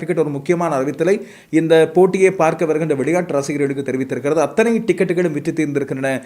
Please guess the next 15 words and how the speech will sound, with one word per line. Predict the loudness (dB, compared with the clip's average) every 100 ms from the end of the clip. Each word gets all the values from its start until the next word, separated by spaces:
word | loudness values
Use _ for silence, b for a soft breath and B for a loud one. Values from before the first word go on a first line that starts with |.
| B B 2
யாரையும் | 6 6 6 2 0 -8 -4
டிக்கெட் | 0 2 2 4
கவுண்டர்ஸ், | 2 4 2 2 -4 -2
டிக்கெட்டுகள் | 2 4 4 2 2
விற்பனை | 0 0 0
செய்கின்ற | 0 0 0 0 2
இடங்களுக்கு | 2 0 -2 -2 0
செல்ல | 4 4
வேண்டாம் | 2 2 0 0 -6 B -4
என்று | -2
சொல்லி | -2 -2
இப்பொழுது | 0 0 4 4 4 B -4
அவர்கள் | 0 2 4
வேண்டுகோள் | 4 6 4 4
ஒன்றை | 2